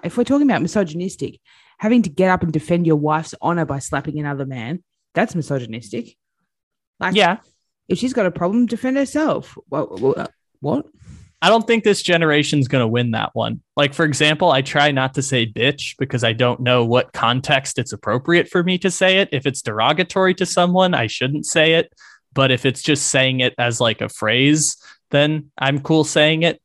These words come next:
Speaker 2: But I don't think the genera-, this generation's gonna win that one. I don't think this generation is gonna win the "you should not defend your wife's honor" because your wife doesn't need to be defended in that way.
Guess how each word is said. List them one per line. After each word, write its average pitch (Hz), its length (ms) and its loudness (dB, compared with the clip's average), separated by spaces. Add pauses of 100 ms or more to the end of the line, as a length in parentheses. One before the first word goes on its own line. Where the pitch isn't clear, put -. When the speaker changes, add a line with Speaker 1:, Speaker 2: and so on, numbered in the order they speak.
Speaker 2:
But 131 100 0
I 151 80 6
don't 175 160 4
think 175 160 -2
the 156 120 2
genera-, 131 520 0
this 135 180 -2
generation's 117 600 -2
gonna 110 180 -6
win 110 260 -4
that 95 260 -6
one. 131 360 -12
I 127 60 -4
don't 135 140 0
think 147 180 2
this 139 180 2
generation 110 600 -2
is 117 140 -2
gonna 123 200 0
win 117 300 0
the 110 180 2
"you 110 160 -2
should 120 240 -4
not 113 220 -4
defend 110 420 -2
your 110 120 -4
wife's 110 360 0
honor" 113 320 -2
because 110 600 -4 (240)
your 120 140 2
wife 117 240 0
doesn't 110 280 -2
need 113 220 -2
to 117 80 -4
be 113 80 -2
defended 110 560 -4
in - 140 -6
that - 220 -10
way. - 380 -8